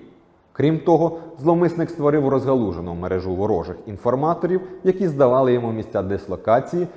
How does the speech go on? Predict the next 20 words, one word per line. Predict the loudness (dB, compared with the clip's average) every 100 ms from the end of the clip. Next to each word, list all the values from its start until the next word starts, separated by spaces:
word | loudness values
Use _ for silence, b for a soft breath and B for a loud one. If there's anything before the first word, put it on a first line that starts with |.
| B
та | -4 0
переміщення | 2 2 2 -4 -6 -6
підрозділів | -6 -2 -2 0 -2 -4 -6
антитерористичної | -8 -6 -4 -2 -2 -4 -8 -12 -10 -12
операції | -6 2 2 2 0 -2 B -6
на | -4
сході | -4 -6 -6 -6
України. | -8 -4 -2 -2 -4 -14 -20 -20 _ _ _ b b 2
Про | 4
одержані | 4 4 2 0 -6 -6
відомості | -2 -2 0 -2 -2 -6 -6 B
доповідав | 0 2 2 4 4 4
російським | 2 0 -6 -6 -10
кураторам | -2 2 2 4 0 0
і | -2
колишнім | 2 2 2 -2 -4
ватажкам | -2 0 -2 -4 -4 -2
бойовиків. | -2 0 -2 -4 -10 -10 -20 -20
Серед | -4 2 2 2
них | 0 -2